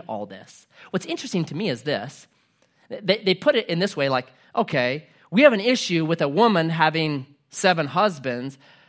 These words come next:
but they had no issue with a man having seven wives. Notice that?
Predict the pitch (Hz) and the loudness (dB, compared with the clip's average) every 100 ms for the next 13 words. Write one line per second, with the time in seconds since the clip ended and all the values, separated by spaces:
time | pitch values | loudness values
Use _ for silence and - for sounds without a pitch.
0 | _ - 139 170 220 247 190 185 170 - | _ -8 -2 0 0 0 0 -2 -4 -4
1 | 151 143 139 139 123 135 180 151 135 117 | -4 -2 -2 -2 -2 0 0 0 0 -2
2 | 110 113 107 - - 110 107 160 123 50 | -4 -8 -12 -12 -8 -8 -6 -8 -8 -14
3 | - - _ _ _ _ _ _ - 135 | -20 -20 _ _ _ _ _ _ -8 -6
4 | 165 - 104 | -6 -6 -8